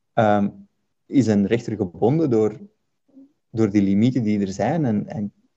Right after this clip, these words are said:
die, een rechter kan dat niet zelf beginnen doen, hè, van, ah ja, in,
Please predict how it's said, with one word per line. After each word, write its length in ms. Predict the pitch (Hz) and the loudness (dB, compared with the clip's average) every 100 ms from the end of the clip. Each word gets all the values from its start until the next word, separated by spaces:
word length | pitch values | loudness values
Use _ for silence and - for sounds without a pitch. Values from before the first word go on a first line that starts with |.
| _ _ _ - | _ _ _ -12
die, 320 | 113 110 143 | -6 -4 0
een 60 | 117 | 2
rechter 260 | 131 131 151 | 2 0 0
kan 140 | 135 | 2
dat 100 | 113 | 4
niet 180 | 135 110 | 4 4
zelf 260 | 120 170 | 4 4
beginnen 340 | 147 117 101 95 | 2 0 0 -2
doen, 200 | 95 98 | -2 -2
hè, 100 | 139 | -2
van, 280 | 117 107 - _ _ | -2 -4 -8 _ _
ah 140 | - 127 | 0 2
ja, 180 | 127 | 4
in, 280 | - 120 - | 2 -4 -8